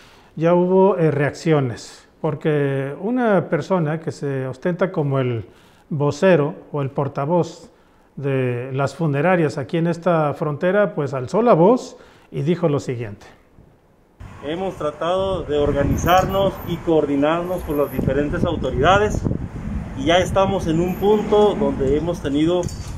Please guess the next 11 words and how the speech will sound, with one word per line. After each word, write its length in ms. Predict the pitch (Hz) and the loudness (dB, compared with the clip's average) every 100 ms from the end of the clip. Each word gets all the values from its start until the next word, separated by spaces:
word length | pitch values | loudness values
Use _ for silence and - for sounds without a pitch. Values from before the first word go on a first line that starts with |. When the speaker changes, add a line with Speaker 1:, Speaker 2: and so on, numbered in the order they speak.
| - - - | -14 -14 -2
Speaker 2:
una 220 | 214 226 | 0 2
situación 680 | 214 202 190 175 165 180 185 175 - - - | 0 -2 0 0 2 2 0 -2 -10 -10 -6
donde 460 | 139 143 139 139 143 | 0 2 2 2 0
el 240 | 139 127 | 0 2
hecho 460 | 190 214 214 214 208 | 2 2 4 4 4
de 200 | - 147 | 0 -2
que 120 | 143 | -2
el 60 | 135 | 0
municipio 880 | 139 147 139 - 233 190 180 147 135 | 2 2 0 -2 -4 0 0 2 2
haya 240 | 160 185 | 2 2
cerrado 680 | 175 160 135 147 214 190 180 | 2 0 2 6 6 6 2